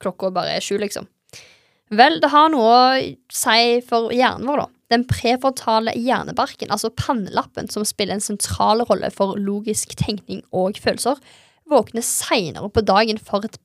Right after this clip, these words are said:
B-menneske. Og det er genetikken som styrer om du blir et B- eller A-menneske. Og hvis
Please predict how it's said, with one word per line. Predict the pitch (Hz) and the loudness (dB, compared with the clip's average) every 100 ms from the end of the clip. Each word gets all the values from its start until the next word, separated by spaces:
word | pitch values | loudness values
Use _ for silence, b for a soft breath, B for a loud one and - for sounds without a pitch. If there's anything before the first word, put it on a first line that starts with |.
| - | -2
B-menneske. | 208 220 240 240 - - - _ b b b - | 0 2 0 -2 -6 -10 -14 _ b b b 0
Og | 226 | 4
det | 247 | 4
er | 262 | 4
genetikken | 294 - 370 403 - 214 | 0 0 -4 -2 -2 0
som | 233 | 2
styrer | 214 - 262 180 - 262 | 0 0 -2 -2 2 2
om | 233 | 2
du | 202 | 0
blir | 196 170 190 | -2 -2 -2
et | - - | -4 0
B- | 180 - | 2 2
eller | 156 180 - | 0 -2 0
A-menneske. | 196 220 208 - - - _ _ _ _ _ _ _ _ _ _ _ _ _ _ _ _ _ _ _ _ _ - | 0 2 -2 -4 -8 -14 _ _ _ _ _ _ _ _ _ _ _ _ _ _ _ _ _ _ _ _ _ -2
Og | 226 | 0
hvis | 247 | 0